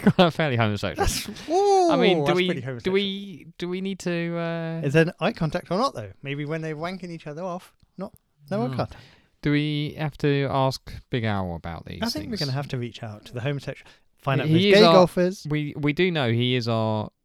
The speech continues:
Speaker 1: our gay <laughs> correspondent.
Speaker 2: Find out gay golfers, um, sucking
Speaker 1: Is, is
Speaker 2: blowjobs
Speaker 1: a blowjob from a man gay?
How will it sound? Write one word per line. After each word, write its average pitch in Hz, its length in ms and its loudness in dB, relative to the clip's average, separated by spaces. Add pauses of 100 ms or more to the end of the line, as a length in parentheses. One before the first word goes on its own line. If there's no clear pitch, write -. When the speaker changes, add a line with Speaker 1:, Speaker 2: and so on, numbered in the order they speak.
(300)
Speaker 1:
our 107 460 -4 (120)
gay 113 220 0
<laughs> 104 60 -14
correspondent. 104 680 -4 (240)
Speaker 2:
Find 147 300 -2
out 123 140 -4
gay 170 180 2
golfers, 160 680 0 (220)
um, 117 380 -2 (200)
sucking 151 640 -4 (120)
Speaker 1:
Is, 135 280 -2
is 135 480 -2
Speaker 2:
blowjobs 160 360 0
Speaker 1:
a 135 40 -4
blowjob 127 460 -2
from - 160 -6
a 113 40 -2
man 113 280 -2
gay? 139 460 -2